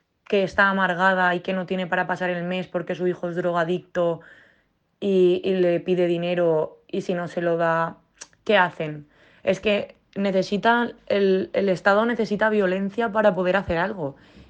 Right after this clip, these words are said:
Y si no la hacen, ¿qué pasa? ¿Que tenemos que estar amargados y, y viviendo mal por eso? O sea, es una enfermedad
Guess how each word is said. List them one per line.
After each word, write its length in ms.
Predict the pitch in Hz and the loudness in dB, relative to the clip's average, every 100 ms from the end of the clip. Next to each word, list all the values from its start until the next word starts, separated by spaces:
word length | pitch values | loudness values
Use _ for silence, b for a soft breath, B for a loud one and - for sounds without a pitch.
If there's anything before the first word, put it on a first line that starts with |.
| - | -8
Y 120 | 175 | -4
si 160 | 180 | -2
no 180 | 170 170 | 0 2
la 280 | 190 190 190 | 4 4 4
hacen, 280 | 190 269 262 | 0 -2 -2
¿qué 100 | 202 | -2
pasa? 380 | 175 165 156 151 | -2 -4 -4 -4
¿Que 100 | 160 | -2
tenemos 300 | 160 175 180 | -2 -6 -6
que 100 | 196 | -6
estar 220 | - 185 | -2 -2
amargados 640 | 185 180 175 185 180 170 B B B B - | -2 -2 0 2 2 -2 B B B B -6
y, 480 | 208 196 185 180 - | 0 4 4 4 2
y 100 | 196 | -2
viviendo 480 | 190 185 185 185 170 | 0 0 0 0 0
mal 320 | 170 180 175 | 0 0 -2
por 260 | 180 175 | 0 0
eso? 360 | 170 175 262 294 - _ _ | 2 0 -2 -4 -10 _ _
O 40 | |
sea, 180 | - 170 | -4 -2
es 80 | 165 | -2
una 140 | 185 | -4
enfermedad 640 | 185 196 185 175 185 240 | -2 -2 -2 0 0 0